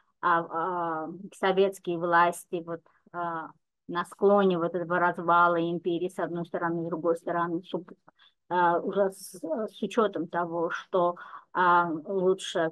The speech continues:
все-таки про, м, трагедию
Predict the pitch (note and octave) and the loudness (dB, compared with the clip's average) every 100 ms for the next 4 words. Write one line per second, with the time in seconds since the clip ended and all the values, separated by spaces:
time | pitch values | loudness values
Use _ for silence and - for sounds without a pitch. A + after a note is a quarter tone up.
0 | - F#3+ E3+ F3 - E3+ D#3+ F3+ E3 D#3+ | -2 -4 -2 -4 -2 -6 -2 0 4 4
1 | D#3+ D#3+ _ - F3+ E3 E3+ F3+ F#3+ F3 | 2 -2 _ -10 -6 -4 -4 -4 0 2
2 | D#3+ E3+ E3 D#3+ E3 D#3+ | 2 2 2 0 -2 -2